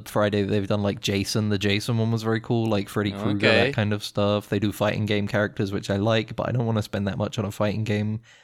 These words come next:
Speaker 1: thing if I can't, like, pose it myself, I guess.
Speaker 2: Yeah.
Speaker 1: So I'm like, so, you know, I see them every now and then. I'm like, "That's cool. I don't really wanna get it." But now,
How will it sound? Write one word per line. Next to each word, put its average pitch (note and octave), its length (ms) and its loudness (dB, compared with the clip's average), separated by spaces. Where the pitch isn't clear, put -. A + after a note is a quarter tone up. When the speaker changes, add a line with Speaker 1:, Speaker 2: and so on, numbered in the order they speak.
Speaker 1:
thing C3 460 0
if C3 160 -2
I A2 60 2
can't, G#2 240 0
like, G2+ 240 -2
pose G2+ 240 0
it G#2 80 -2
myself, G#2+ 580 -2
I A#2+ 60 0
guess. B2+ 420 -4
Speaker 2:
Yeah. A2 480 2
Speaker 1:
So - 140 0
I'm G#2+ 120 2
like, G#2+ 280 4
so, G#2 300 0
you A2 200 2
know, G2 160 0
I G2+ 80 4
see C3+ 180 0
them G#2 160 2
every G2 180 2
now G2 140 2
and F#2+ 80 2
then. G2 100 2
I'm F#2+ 120 2
like, G2 180 -2
"That's G2+ 240 -2
cool. G#2+ 380 0
I G#2+ 100 2
don't G2 160 2
really G2 160 0
wanna - 180 -4
get - 200 -6
it." - 120 -10
But - 320 0
now, A#2 680 0